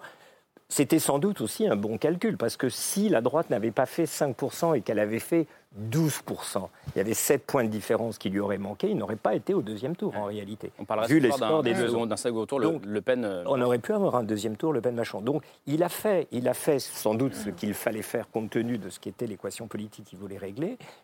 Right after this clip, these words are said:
Speaker 1: mais il se retrouve, contrairement à la fois précédente, avec un report de voix, des réserves de voix très différentes, beaucoup plus faibles en réalité que celles sur lesquelles il pouvait compter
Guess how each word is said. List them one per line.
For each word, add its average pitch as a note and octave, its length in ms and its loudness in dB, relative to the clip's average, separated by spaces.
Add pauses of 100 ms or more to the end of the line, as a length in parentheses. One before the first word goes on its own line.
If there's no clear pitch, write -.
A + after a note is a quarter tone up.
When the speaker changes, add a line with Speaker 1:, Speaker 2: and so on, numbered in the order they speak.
Speaker 1:
mais A2 120 0
il A#2+ 80 0
se - 120 2
retrouve, A#2 400 2 (240)
contrairement C3 680 0
à F#2+ 40 -4
la G2 100 -2
fois - 180 -4
précédente, A#2 560 -6 (400)
avec B2 300 2
un - 180 0
report B2+ 600 2
de F#2 100 -2
voix, C3 240 0
des E2+ 120 -2
réserves A#2 540 0
de F2 80 -12
voix C#3 320 -8 (340)
très C#3+ 260 0
différentes, A2 500 -6 (100)
beaucoup B2+ 260 -2
plus A2+ 180 -6
faibles F#3+ 400 -2
en G#2 100 0
réalité G#2 580 -6 (280)
que G2 80 -2
celles C3+ 220 -2
sur A2+ 140 -2
lesquelles B2+ 300 -4
il G#2+ 80 -6
pouvait G2+ 240 -6
compter A#2 400 -10